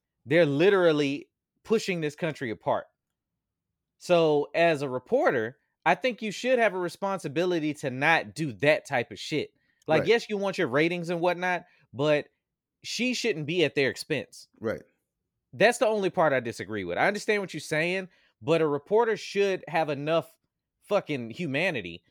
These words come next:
Speaker 1: to not use their job as a reason and an excuse to fuck with somebody
Speaker 2: But you
Speaker 1: in a
Speaker 2: can't
Speaker 1: negative
Speaker 2: pick and
Speaker 1: way.
Speaker 2: choose.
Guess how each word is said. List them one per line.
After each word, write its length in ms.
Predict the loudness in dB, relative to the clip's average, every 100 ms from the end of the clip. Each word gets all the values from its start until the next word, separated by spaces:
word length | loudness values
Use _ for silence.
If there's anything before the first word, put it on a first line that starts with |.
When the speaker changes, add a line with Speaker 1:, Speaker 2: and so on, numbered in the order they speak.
| _ _ _
Speaker 1:
to 120 | -2
not 320 | 0 0 0
use 280 | -2 -2 0
their 160 | 0 2
job 360 | 4 4 4
as 120 | 2 -2
a 80 |
reason 480 | -4 -4 -4 -2 -2
and 140 | -2 -2
an 100 | -6
excuse 640 | -8 -8 -4 -4 -4 -12 _ _ _
to 120 | -2
fuck 320 | 0 0 0
with 140 | -4 -4
somebody 540 | -4 0 0 -2 -6 _ _ _ _ _ _ _ 4
Speaker 2:
But 180 | 4 8
you 60 | 6
Speaker 1:
in 60 |
a 20 |
Speaker 2:
can't 60 | 8 6 8
Speaker 1:
negative 160 | 6
Speaker 2:
pick 20 | 8
and 40 |
Speaker 1:
way. 60 | 4
Speaker 2:
choose. 480 | 4 2 0 -4